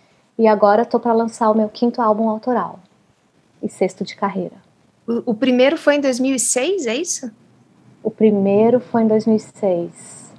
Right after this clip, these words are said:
Speaker 1: sim.
Speaker 2: E como é que aconteceu, assim, de você lançar um álbum autoral nesse, nessa época?
Speaker 1: Eu tinha vinte e poucos anos, era super nova,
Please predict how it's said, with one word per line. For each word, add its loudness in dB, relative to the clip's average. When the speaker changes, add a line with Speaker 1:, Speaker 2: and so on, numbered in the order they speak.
Speaker 1:
sim. -12
Speaker 2:
E -8
como 4
é 4
que -4
aconteceu, 0
assim, 0
de 0
você 0
lançar 2
um 2
álbum 4
autoral 4
nesse, -2
nessa 0
época? -2
Speaker 1:
Eu 2
tinha 2
vinte 0
e -18
poucos 0
anos, 6
era 4
super -2
nova, 2